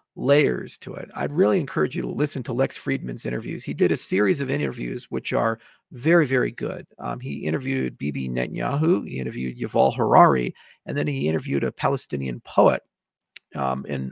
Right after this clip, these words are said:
all three of them had radically different views 'cause they're radical different sides, um, of the entire conflict. And so that,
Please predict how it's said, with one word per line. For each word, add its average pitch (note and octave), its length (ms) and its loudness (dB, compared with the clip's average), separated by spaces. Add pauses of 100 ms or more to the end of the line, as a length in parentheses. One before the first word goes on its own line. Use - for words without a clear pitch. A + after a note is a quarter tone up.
all F#3 180 6
three F#3+ 280 4
of C#3+ 100 0
them C3 260 -2
had A#2+ 240 -4
radically C#3+ 640 2
different - 380 -8
views - 520 -6 (380)
'cause B2 140 -4
they're C3 180 0 (480)
radical C#3+ 460 4
different - 360 -10
sides, - 580 -12 (200)
um, A#2 480 -12 (380)
of A#2+ 220 -4
the C3 100 -6
entire A#2+ 320 -4
conflict. - 580 -4
And B2+ 100 -12
so D#3+ 120 -2
that, F3 200 4